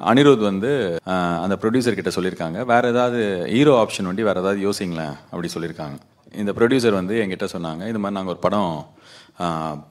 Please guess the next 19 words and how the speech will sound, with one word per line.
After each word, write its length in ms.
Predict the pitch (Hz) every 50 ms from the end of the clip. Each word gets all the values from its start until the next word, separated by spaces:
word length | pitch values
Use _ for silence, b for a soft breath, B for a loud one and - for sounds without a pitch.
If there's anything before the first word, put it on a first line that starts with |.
| -
ப்ரொடியூஸ் 260 | 98 95 113 107 -
பண்றோம், 360 | - 90 90 90 95 82 71 - - - _ _ _ -
ஒன் 280 | - 90 95 95 98 101
மந்த், 160 | 104 107 98
ஒன் 140 | 95 90 90
அண்ட் 120 | 90 92
ஹாஃப் 140 | 87 82 92 90
மந்த்ஸ்ல 200 | 92 98 104 90 - -
ஷூட்டிங் 260 | 104 95 - 92 85
இருக்கு. 360 | 80 82 85 90 82 76 b b b b b b -
திடீர்னு 300 | 95 98 113 117 120 117
இப்போ 220 | 101 85 - 92
அனி 180 | 90 92 104 104
இப்படி 220 | 98 85 80 90
சொல்லும்போது 500 | - - 92 92 90 90 85 82 87 120
எங்களுக்கு 640 | 127 110 98 92 90 - 85 82 80 80 82 82 82
இது 120 | - 95
கரெக்டா 300 | 101 98 - - 104 101 -
சொல்றாரா, 520 | - 92 87 90 87 82 80 85 87 82